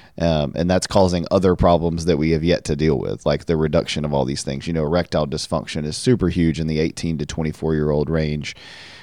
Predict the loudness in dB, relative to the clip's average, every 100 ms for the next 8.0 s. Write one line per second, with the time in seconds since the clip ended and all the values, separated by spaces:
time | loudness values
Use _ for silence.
0 | -6 -4 0 0 4 2 2 -10 -20 -20
1 | -20 _ _ 0 2 0 -6 _ _ -6
2 | 0 2 2 4 4 4 4 2 2 -6
3 | -8 -6 -2 0 0 -2 -4 -4 -2 2
4 | 2 2 0 -4 _ _ -20 -16 -2 0
5 | 2 2 2 2 0 2 0 2 2 2
6 | 0 0 2 2 0 0 0 0 -2 -2
7 | -4 -10 -20 -20 0 4 4 4 2